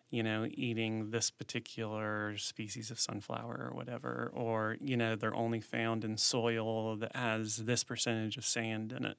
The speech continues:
you know. And so, um, if those plants don't do well, then the insects don't do well. And if we, like, you know, uh, dig up all the regular soil and cover it with, you know, backfill from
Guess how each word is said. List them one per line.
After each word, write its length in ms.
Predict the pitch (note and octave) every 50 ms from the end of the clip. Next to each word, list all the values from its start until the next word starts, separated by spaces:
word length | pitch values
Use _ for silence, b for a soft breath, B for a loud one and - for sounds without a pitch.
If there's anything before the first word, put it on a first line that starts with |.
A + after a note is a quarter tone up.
| _ -
you 160 | D3 C#3 A#2
know. 260 | A2 A2 A2 A2+ A2 B B B B B B B B B B B B B B B
And 220 | - B2+ B2 A#2 -
so, 560 | - C3 A#2 A2+ A2+ A2+ A2+ A2 A2 A#2 - -
um, 460 | - C3+ A#2+ A#2 A2+ A2 A2 A2 A2+ - - -
if 160 | - - -
those 180 | - B2 A#2 -
plants 600 | - - - C3 B2+ C3 C3+ - - - - - -
don't 320 | - C#3+ C3+ B2+ - -
do 180 | - C3+ C3 B2+
well, 300 | B2 B2 B2 B2 B2+ A#2
then 220 | A2+ A2+ A2+ A2+
the 100 | A2+ -
insects 540 | - A#2+ A#2 A2 - B2+ B2 A#2+ - - -
don't 240 | - A#2 A2+ - -
do 180 | A#2 A#2 A2+
well. 540 | G#2+ A2+ A#2 A#2 A2+ A2+ A2+ A2+ A2 A2 A2+ -
And 120 | - B2+ A#2 A2
if 120 | G2+ -
we, 220 | A#2 A2+ G#2+ A2 G#2+
like, 360 | A2 G#2+ G#2+ G#2 G#2 G#2+ - - - -
you 120 | - C3 A2+
know, 260 | G#2+ G#2 G#2+ G#2 - - b b b b b b b b b b b
uh, 280 | B2 A#2 A2 G#2+ G#2+ A2 A#2+
dig 220 | A#2+ C3 B2+ A2+
up 180 | A#2+ A2+ A2 - A#2+
all 180 | A#2+ A#2 A2+
the 220 | G#2+ A2+ A2+ A2+ A2
regular 400 | A2 A#2+ A#2+ A2 A2+ A2 A2+ A2
soil 440 | - - A#2+ A2+ A2+ A#2 A#2 A2+ A2+
and 120 | A2+ A2
cover 380 | - - A2+ A2 A#2 A2 A2 -
it 100 | - -
with, 300 | A#2 A2+ A2 G#2+ - - -
you 60 | A2+
know, 120 | A2 A2
backfill 540 | G#2+ A2 A2 A2 G#2+ - - C3 B2 A#2 A#2
from 360 | - - A#2+ A#2 A2+ A2 G#2